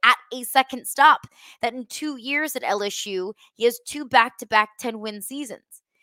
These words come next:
that he has a proven track record of taking over programs that might be left in disarray, whether that's with roster attrition, which, of course,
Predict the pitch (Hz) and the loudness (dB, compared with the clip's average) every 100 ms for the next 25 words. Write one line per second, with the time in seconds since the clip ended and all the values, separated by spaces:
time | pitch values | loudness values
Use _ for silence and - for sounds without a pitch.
0 | _ _ 254 247 277 262 233 - 294 262 | _ _ 0 2 0 0 -2 -10 -8 -8
1 | 226 - 254 294 - 196 175 165 175 220 | -10 0 4 4 2 -2 -2 -6 -8 -8
2 | - 208 202 - - 294 262 269 226 254 | 0 2 2 -2 -6 -6 -4 -8 -4 -4
3 | 262 226 214 254 269 262 185 156 190 - | -2 -4 -4 -2 -2 -2 -4 -6 -8 -10
4 | - 240 269 - 220 202 220 220 - - | -8 -8 -10 -12 -12 0 0 0 -6 -10
5 | 196 180 190 - 170 254 269 220 185 170 | -10 -8 -8 -6 -4 0 2 0 -4 -6
6 | 175 165 160 185 175 180 294 311 - 285 | -6 -8 -8 -10 -10 4 6 6 0 -6
7 | 277 - 277 254 262 240 - 196 - 220 | -6 -4 -6 -4 -8 -10 -10 -12 -4 -4
8 | 202 | -4